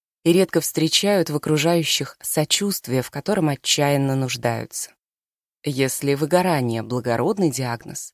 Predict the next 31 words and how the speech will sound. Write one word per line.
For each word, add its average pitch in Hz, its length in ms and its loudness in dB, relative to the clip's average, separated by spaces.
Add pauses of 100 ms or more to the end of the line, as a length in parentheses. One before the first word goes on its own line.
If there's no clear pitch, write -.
(240)
то 143 200 2
депрессия — 135 680 -2
стигматизирующий. 170 1300 0 (560)
И 220 100 2
сколько 254 440 2
бы 214 180 4
эксперты 233 540 0
ни 220 100 4
подчёркивали, 196 840 -2
что 160 320 2
между 156 400 4
двумя 156 480 2
этими 139 240 0
заболеваниями 139 880 0
нет 151 360 2
никакой 135 440 0
разницы, 160 640 0 (340)
и 202 60 0
что 208 220 2
в - 60 -4
сущности 175 680 -2
синдром 190 580 4
эмоционального 196 880 2
выгорания 190 640 2
лишь 135 300 -2
описывает 139 640 -4
процесс, 160 640 -2
который 135 420 -2
приводит 139 500 -2
к 123 80 -6
депрессии, 220 720 -2